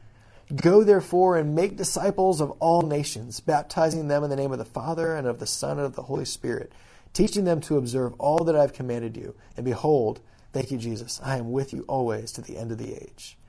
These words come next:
Jesus never meant this mission to us to be a solo act. No, Jesus is calling us to do it together.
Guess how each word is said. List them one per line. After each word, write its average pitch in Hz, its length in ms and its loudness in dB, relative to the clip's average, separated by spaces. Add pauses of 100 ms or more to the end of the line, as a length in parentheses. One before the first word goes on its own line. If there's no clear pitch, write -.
(460)
Jesus 165 380 -2
never 156 240 -2
meant 139 440 -4 (260)
this 143 320 -2
mission 156 420 -4
to - 180 -8
us 139 400 -6 (260)
to 135 100 -6
be 139 220 -2
a 131 100 -4
solo 139 580 -2
act. - 480 -14 (380)
No, 180 440 -2 (380)
Jesus 165 320 -2
is 151 120 -6
calling 170 300 -6
us 156 140 -6
to 143 80 -8
do 135 240 -6
it - 160 -6 (600)
together. 117 720 -8